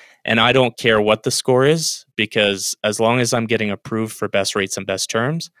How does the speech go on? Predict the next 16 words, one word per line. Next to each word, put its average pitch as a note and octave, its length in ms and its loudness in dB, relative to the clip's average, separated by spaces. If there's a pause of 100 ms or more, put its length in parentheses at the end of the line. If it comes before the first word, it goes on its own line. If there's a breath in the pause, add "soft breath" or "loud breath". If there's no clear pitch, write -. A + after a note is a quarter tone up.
(340)
that's G#2 340 -2
what G#2 200 -4
matters G2 520 -2
to - 140 -8
me. G2 300 -8 (180)
Other G#2+ 200 2
than G2 180 -4
that, G2 340 -4
it's G#2 200 -6
just - 280 -4
a, G2 220 -4 (380)
you G2 80 -6
know, F#2+ 160 -6
badge G#2 360 0
of F#2+ 120 -4
honor, G2+ 460 0